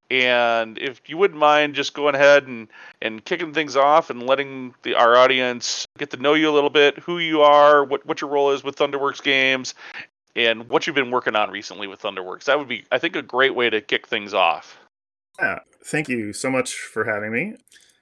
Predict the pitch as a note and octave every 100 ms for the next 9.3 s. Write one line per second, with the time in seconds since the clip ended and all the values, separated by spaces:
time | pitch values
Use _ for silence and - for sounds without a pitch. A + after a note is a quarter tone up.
0 | _ _ _ _ - A#2 A2 A2 A2+ A2
1 | A2+ A#2 G#2+ A2 G#2+ A2+ A#2 A#2 G#2+ -
2 | A2 A#2+ F#3 F#3 - - _ - C#3 B2+
3 | B2+ C3+ A2 A#2 B2+ C3 C#3 C3+ - -
4 | _ - B2+ B2+ C3 - B2 A2+ A2+ D3+
5 | F3+ - - _ _ - G#2+ G#2+ A2+ A#2+
6 | _ - A2+ - A#2+ A#2 A#2 A2 A#2+ A#2
7 | A2+ - A#2 A2+ A2+ A2 - A#2 G2+ G#2
8 | B2+ A#2+ A2+ A2 A2 G#2+ A2 - A2+ A2
9 | - B2